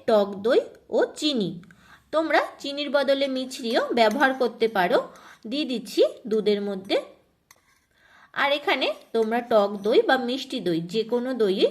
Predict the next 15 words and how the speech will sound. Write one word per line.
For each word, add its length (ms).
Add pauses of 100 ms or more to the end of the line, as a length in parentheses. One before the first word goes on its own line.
ব্যবহার 380
করতে 300
পারো, 320
কারণ 180
অনেকের 480
মনে 260 (160)
প্রশ্ন 340
থাকে 380
যে 120
কোন 240 (120)
দই 180
আমরা 280
ব্যবহার 420 (100)
করব। 200 (680)
এবার 300